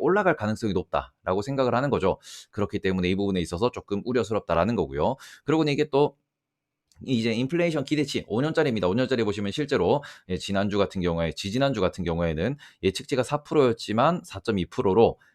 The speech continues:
이 주 전이었던 삼점구 프로 대비 영점삼 프로나 뛰어올랐습니다. 요게 어떻게 보면은 시작이지 않았나라고 생각을 할 만큼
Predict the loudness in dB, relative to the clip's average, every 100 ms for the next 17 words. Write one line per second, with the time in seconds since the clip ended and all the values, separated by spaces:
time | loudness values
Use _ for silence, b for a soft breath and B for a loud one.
0 | b 0 2 2 0 2 0 2 0 0
1 | 0 -2 -4 -2 -2 0 2 2 2 0
2 | -2 -4 -4 -2 -2 -4 -6 -4 -2 -2
3 | -4 -6 0 2 2 -2 -8 -6 -6 -8
4 | _ _ _ 2 4 6 2 2 0 0
5 | 0 0 0 -4 -8 -2 0 0 0 0
6 | 0 2 2 2 2 2 0 0 0 0
7 | 2 0 0 0 -2 -2